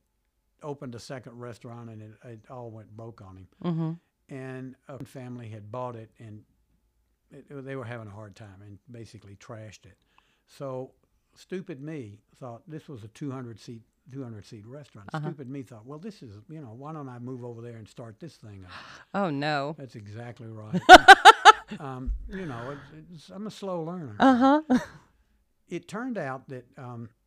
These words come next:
Speaker 1: uh, it was a kind of a fancy restaurant. And, of course, my menu wasn't fancy. Mine was
Speaker 2: Right.
Speaker 1: still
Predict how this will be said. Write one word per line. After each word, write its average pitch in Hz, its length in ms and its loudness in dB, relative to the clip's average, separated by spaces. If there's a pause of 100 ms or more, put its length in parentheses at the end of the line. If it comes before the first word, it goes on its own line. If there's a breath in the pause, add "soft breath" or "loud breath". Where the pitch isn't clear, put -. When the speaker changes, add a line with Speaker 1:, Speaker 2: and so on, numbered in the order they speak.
(1040)
Speaker 1:
uh, 131 360 -12
it 156 160 -12
was 135 240 -12
a 120 160 -14 (260)
kind 196 160 -12
of 156 100 -10
a 110 60 -12
fancy 175 460 -14
restaurant. 107 520 -18
And, 147 80 -14
of 135 80 -16
course, 147 280 -14
my 143 140 -10
menu 127 360 -10
wasn't 107 340 -16
fancy. 120 320 -18
Mine 120 180 -12
was 233 80 -2
Speaker 2:
Right. 156 280 -4
Speaker 1:
still 131 400 -10